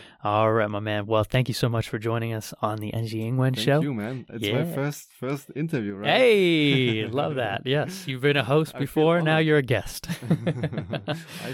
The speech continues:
Speaker 2: feel so honored, man.
Speaker 1: There we go. Thanks, man. I, I, you know, this is, it's a small part of my work, but I love this show. So thank you for, for coming on, and thank you all f-, for listening. We'll talk to you next time.
Speaker 2: All right. Talk to you again.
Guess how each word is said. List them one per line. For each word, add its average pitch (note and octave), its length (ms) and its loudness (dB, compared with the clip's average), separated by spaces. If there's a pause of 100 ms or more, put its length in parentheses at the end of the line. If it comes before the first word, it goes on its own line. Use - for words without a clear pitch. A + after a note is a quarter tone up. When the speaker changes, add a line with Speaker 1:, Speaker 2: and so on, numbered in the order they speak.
Speaker 2:
feel C#3 160 -8
so A#2+ 240 -10
honored, A2+ 260 -10
man. F2 300 -12 (300)
Speaker 1:
There A#2 200 2
we G#2 100 -4
go. G2 160 -2
Thanks, G2+ 300 -2
man. F#2 220 -4
I, G2+ 100 2
I, A2+ 160 2
you A2 160 0
know, G#2 160 -2
this A2 160 -2
is, A2 100 -6 (360)
it's - 140 -8
a A#2+ 40 -4
small C3+ 260 2
part C3+ 180 4
of A#2+ 60 0
my A#2 120 6
work, A2+ 280 2
but G#2+ 80 2
I G2+ 60 4
love G2+ 180 0
this G2 120 -8
show. F2+ 240 -2
So - 140 -8
thank A2 220 -4
you G#2+ 100 -2
for, G2+ 280 -4 (200)
for - 120 -18
coming A#2 240 0
on, G2+ 180 -2
and G#2 140 -4
thank C3 180 0
you C3 100 6
all B2+ 180 4
f-, - 200 -8
for - 160 -2
listening. G#2 380 -4 (200)
We'll A2+ 120 -4
talk B2 200 2
to - 60 -14
you A2+ 60 -4
next C#3 220 -2
time. G#2 200 -4 (680)
Speaker 2:
All G#2 120 -4
right. A#2 180 -6 (480)
Talk G2+ 220 -10
to G#2+ 100 -4
you A2 80 -2
again. B2 160 -8